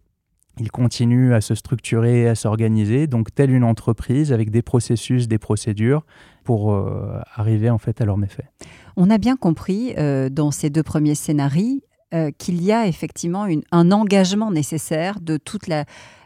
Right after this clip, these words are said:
Speaker 2: la chaîne de direction, la chaîne de commandement d'une entreprise. Euh, ça peut aller plus loin. Et c'est le cas avec le, le troisième scénario, le mail frauduleux, euh, l'hameçonnage. Là, le risque est,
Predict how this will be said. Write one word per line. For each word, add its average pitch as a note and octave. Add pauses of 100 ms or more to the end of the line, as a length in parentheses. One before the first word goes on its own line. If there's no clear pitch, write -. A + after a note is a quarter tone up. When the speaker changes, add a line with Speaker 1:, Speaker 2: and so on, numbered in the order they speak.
Speaker 2:
la D#3+
chaîne G#3
de E3
direction, D3
la C3+
chaîne E3+
de D#3+
commandement E3+
d'une C#3+
entreprise. C#3+ (400)
Euh, D#3
ça -
peut -
aller C4
plus -
loin. D#3+ (260)
Et G3+
c'est B3
le G#3+
cas B3+ (100)
avec F3+
le, E3
le E3+
troisième F#3+
scénario, D#3+
le A3+
mail A3
frauduleux, F3+ (300)
euh, -
l'hameçonnage. F3+
Là, G#3+
le G#3
risque G3+
est, D#3+